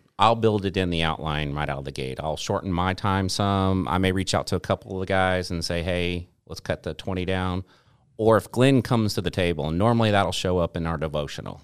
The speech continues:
uh, we, and just to emphasize again that we start every one of these off with a, with a pretty deep thirty to forty-five minute time of prayer and devotion and scripture, and,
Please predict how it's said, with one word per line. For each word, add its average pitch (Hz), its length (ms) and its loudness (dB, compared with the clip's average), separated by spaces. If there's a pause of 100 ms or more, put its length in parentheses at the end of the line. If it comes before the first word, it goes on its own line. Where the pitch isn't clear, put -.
(100)
uh, 76 120 -10
we, 82 260 -8
and 78 440 -6
just - 180 -8
to - 160 -10
emphasize 90 600 0
again 85 340 -4
that 76 100 -4
we 98 100 -6
start 104 400 0
every 117 240 0
one 139 160 2
of 117 60 0
these 98 180 -2
off 85 380 -2 (540)
with 85 260 -4
a, 87 240 0
with 107 280 -4
a - 60 0
pretty 175 240 -2
deep 113 260 -2
thirty 104 440 -2
to 98 80 -2
forty-five 95 500 -4
minute 92 400 -4
time 90 280 -4
of 78 60 -8
prayer 92 360 0
and 98 100 -2
devotion 90 500 -6
and 80 120 -6
scripture, 98 420 -6
and, 76 240 -8